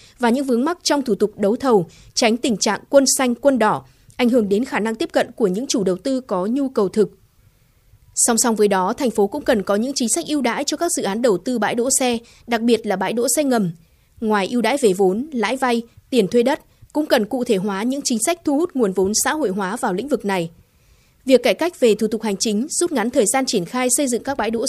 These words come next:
xe cũng cần được tính đến. Bên cạnh đó, cởi trói cho các nhà đầu tư qua việc xem xét bỏ quy định khống chế mức giá trong đầu tư xây dựng và khai thác bãi đỗ xe đô thị nhằm tăng khả năng cạnh tranh cho doanh nghiệp và phù hợp với cơ chế thị trường.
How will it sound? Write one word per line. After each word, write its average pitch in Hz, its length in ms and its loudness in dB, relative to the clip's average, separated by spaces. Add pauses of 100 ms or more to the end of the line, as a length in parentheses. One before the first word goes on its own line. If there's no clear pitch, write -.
xe 240 200 0
cũng 285 220 -8
cần 214 240 0
được 180 280 0
tính 196 180 -2
đến. 196 260 -2 (640)
Bên 226 180 6
cạnh 214 200 -2
đó, 185 220 0
cởi 180 240 4
trói 190 260 0
cho 302 120 0
các 339 160 -2
nhà 247 120 0
đầu 190 140 0
tư 269 200 -2
qua 277 180 0
việc 220 180 -2 (120)
xem 285 120 0
xét 339 220 -2
bỏ 220 120 -2
quy 269 180 -4
định 240 160 -4
khống 214 240 -4
chế 208 200 2
mức 277 240 0
giá 202 280 -2 (340)
trong 311 200 0
đầu 208 140 2
tư 262 280 -2
xây 311 180 2
dựng 262 200 -4
và 190 140 -4
khai 233 180 -4
thác 302 220 -6
bãi 214 160 -2
đỗ 240 240 0
xe 254 120 0
đô 233 120 4
thị 226 260 -2 (300)
nhằm 240 200 2
tăng 311 200 0
khả 220 140 -2
năng 254 160 -2
cạnh 208 160 -6
tranh 277 240 -2
cho 294 120 2
doanh 285 180 2
nghiệp 214 200 2 (300)
và 240 120 2
phù 240 160 0
hợp 220 220 0
với 196 160 0
cơ 277 160 0
chế 220 220 0
thị 240 200 -4
trường. 185 280 2